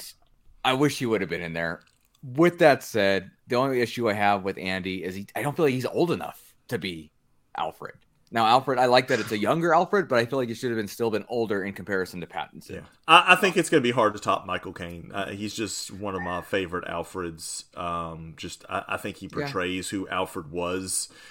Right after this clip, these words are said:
Speaker 2: to me, um, in, in the comics and in the cartoon, because I do a lot of comparison to the animated series.
Speaker 1: <laughs> We gathered.
Speaker 2: Um, obviously. Um,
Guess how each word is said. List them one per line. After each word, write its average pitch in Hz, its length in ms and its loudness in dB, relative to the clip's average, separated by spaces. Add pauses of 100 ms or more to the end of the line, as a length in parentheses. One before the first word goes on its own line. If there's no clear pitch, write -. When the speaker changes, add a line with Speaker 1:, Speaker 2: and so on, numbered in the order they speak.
(160)
Speaker 2:
to - 120 -8
me, 95 420 -8 (220)
um, 87 720 -2
in, 90 220 -10
in 92 160 -10
the 90 60 -10
comics 90 500 -8
and 87 120 -8
in 82 60 -12
the 80 80 -12
cartoon, 87 440 -6
because 85 280 -12
I 101 80 -10
do 87 160 -6
a - 0 -
lot 82 200 -8
of - 40 -14
comparison 82 460 -8
to 82 100 -14
the 80 80 -12
animated 85 400 -10
series. 85 400 -8 (160)
Speaker 1:
<laughs> 190 140 -2
We 160 160 2
gathered. 117 320 6
Speaker 2:
Um, 95 100 -4
obviously. 92 500 -2 (400)
Um, 107 440 6